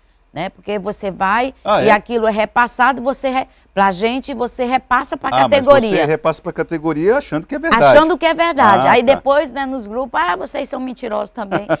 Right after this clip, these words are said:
Speaker 2: <laughs>
Speaker 1: Mas, infelizmente, nós, nós, esse é o nosso papel de dialogar com, com o governo, com a comissão e repassar os informes pra categoria.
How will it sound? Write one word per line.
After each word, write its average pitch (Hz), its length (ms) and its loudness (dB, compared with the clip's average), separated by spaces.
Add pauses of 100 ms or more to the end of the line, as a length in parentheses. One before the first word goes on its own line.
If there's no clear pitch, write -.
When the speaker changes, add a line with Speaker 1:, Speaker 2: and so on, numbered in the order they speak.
Speaker 2:
<laughs> - 220 -10
Speaker 1:
Mas, 247 340 -2
infelizmente, 254 840 -10
nós, 254 360 -8
nós, 220 300 -8 (300)
esse 262 280 -4
é 254 60 -8
o 240 40 -10
nosso 226 260 -10
papel 196 520 -8 (300)
de 202 140 -10
dialogar 208 880 -6 (320)
com, 190 100 -8
com 185 200 -10
o - 20 -12
governo, 202 480 -4
com - 80 -10
a 196 100 -6
comissão 208 720 -10
e 240 60 -8
repassar 226 640 -8
os 247 160 -10
informes 233 640 -8 (260)
pra 214 140 -4
categoria. 220 760 -8